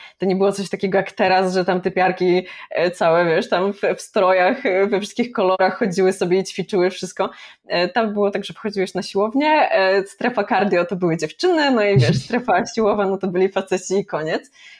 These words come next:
Speaker 1: Ja też chodziłam, e, w Trójmieście właśnie była taka sieciówka, to była wtedy chyba jedyna taka sieciówka duża, bo to było najpierw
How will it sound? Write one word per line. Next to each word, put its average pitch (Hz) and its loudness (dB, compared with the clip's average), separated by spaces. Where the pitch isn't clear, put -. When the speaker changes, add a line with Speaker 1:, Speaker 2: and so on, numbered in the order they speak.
Speaker 1:
Ja 196 0
też 196 -10
chodziłam, 190 0
e, 170 -2
w - -20
Trójmieście 190 -4
właśnie 185 -4
była 185 0
taka 185 -10
sieciówka, 185 -4
to 170 -6
była 175 -2
wtedy 247 -2
chyba 226 -2
jedyna 208 -2
taka 165 -10
sieciówka 165 -10
duża, 175 -4
bo 190 -10
to 170 -8
było 170 -4
najpierw 175 -6